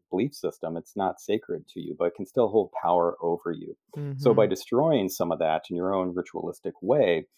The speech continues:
Speaker 1: that you are breaking that power, and therefore, if that religious indoctrination include a lot of sexual prohibition and a lot of sexual guilt and shame, you're also freeing yourself up from those prohibitions. And so that's way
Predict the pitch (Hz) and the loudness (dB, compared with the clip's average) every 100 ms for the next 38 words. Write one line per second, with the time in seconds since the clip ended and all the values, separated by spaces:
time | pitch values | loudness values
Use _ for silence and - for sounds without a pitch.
0 | _ _ - 101 92 - 98 98 90 95 | _ _ 2 4 2 2 2 2 2 2
1 | 92 - 87 85 - - 120 107 90 85 | 2 0 -4 -4 -6 0 4 6 6 2
2 | 82 - - 92 92 92 - 95 87 85 | 0 -6 -6 0 2 0 2 4 4 4
3 | 90 - _ _ - 92 85 90 92 87 | 0 -4 _ _ 0 2 2 0 0 -2
4 | - 85 80 - 90 117 - 90 80 - | -4 -2 -2 -2 0 0 -2 -8 -6 -2
5 | 95 85 82 85 - 107 - 87 - 87 | 0 2 0 -2 -2 -2 -2 -4 -2 0
6 | 80 104 147 95 80 78 78 80 78 - | 0 0 -2 -4 -8 -8 -6 -4 -4 -8
7 | 87 - - 107 95 - 87 - 131 117 | -10 -12 -4 0 0 -2 -14 -6 -2 -2
8 | 90 87 87 87 - - - 87 82 78 | -2 -2 0 0 -2 -10 -6 -6 -6 -12
9 | - 82 - 82 - 98 87 82 - - | -6 -4 -4 -6 -4 -2 -2 -4 -10 -14
10 | 82 80 - - _ - - 98 113 - | -14 -14 -16 -18 _ -20 -6 0 2 2
11 | 92 87 | 0 0